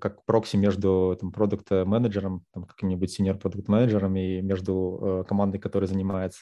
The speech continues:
этим. И все они читают, э, статьи. У меня люди вообще не технические в команде есть, они мне иногда скидывают статьи и говорят: «Вот я прочел статью, а можем мы вот это вот попробовать?» А, ну, потому что это, вот это то, что сейчас, э, ну, нормально. И вот,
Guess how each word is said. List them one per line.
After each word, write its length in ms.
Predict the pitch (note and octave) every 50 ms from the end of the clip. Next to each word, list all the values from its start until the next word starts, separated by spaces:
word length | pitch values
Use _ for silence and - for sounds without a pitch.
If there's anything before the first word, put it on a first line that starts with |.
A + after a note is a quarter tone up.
| - F#2
этим. 220 | - - F#2+ E2 - - - - - - -
И 260 | A#2+ A#2 A#2 A#2 -
все 240 | - - - D3+ D#3
они 180 | C#3 C3+ D#3+ -
читают, 440 | - - - A#2+ B2 B2+ B2 B2+ -
э, 100 | G#2+ G2+
статьи. 360 | - - A2 G#2 - A2 F#2+
У 100 | F#2 F#2
меня 420 | F#2+ G#2 A#2+ C3+ C#3+ C3 B2 A2+ G#2
люди 240 | A2 C3+ C#3 A#2
вообще 260 | G#2 G#2 G#2 - - A#2+
не 100 | G#2 G#2
технические 420 | - - A2+ G#2 - - - G2+
в 20 |
команде 420 | - A2 B2 E3 G3+ G3 C3+ A#2 A2 G#2
есть, 220 | G2+ G2+ - -
они 100 | G#2 B2
мне 160 | C#3+ C3+ B2 A#2
иногда 440 | A2+ G#2 G#2 A#2 A#2 A2+ G#2+ G#2
скидывают 440 | G2+ - - - A2+ A2 G2+ G2+ G2+
статьи 340 | - - G#2+ - - E3+ D#3+
и 20 | A#2+
говорят: 360 | G#2+ G#2+ G#2+ G2+ G2 F2+ - -
«Вот 140 | C#3+ C3 B2
я 80 | A2
прочел 300 | - A2 A2 - B2 A2+
статью, 480 | - - C3 A#2+ - - E3+ G3+ G3+ G3+ - - - -
а 60 | G#2+
можем 260 | G#2+ B2 C#3+ - C#3 B2
мы 80 | A#2 A2+
вот 160 | A2 G#2+ A#2
это 140 | G#2 - G#2
вот 160 | G2+ - -
попробовать?» 540 | G#2+ - - G#2 G2 F#2 F2+ F2+ F2+ - _ - - - - - -
А, 300 | - G2 F#2+ F#2 F#2+ F#2 -
ну, 200 | A2+ B2+ A2+ G#2
потому 280 | - A2 - A#2+ C#3 C3
что 140 | - - C3
это, 680 | B2+ - C3 B2+ B2 B2 A#2+ A#2+ A#2 A2+ A2+ A2 A2 A#2
вот 240 | A2+ G#2+ A2+ A2 B2
это 140 | A#2 A#2+ A2
то, 120 | - F3
что 180 | E3+ - - A#2+
сейчас, 360 | - - - A2+ A#2 A#2 - -
э, 400 | A2 G#2 G#2 G2+ G2 F#2+ G2 G2
ну, 120 | A2 A#2+ G#2+
нормально. 540 | G2 G#2 G#2+ A#2+ A#2 G#2+ G2 F2+ F2+ F#2 - _ - - - - _ _
И 760 | - A2 A2 A2 A2 A2+ A2 A2 A2 G#2+ G#2+ G#2+ G#2+ G#2+ G#2 A2 -
вот, 260 | A2+ G#2+ A#2+ A2+ -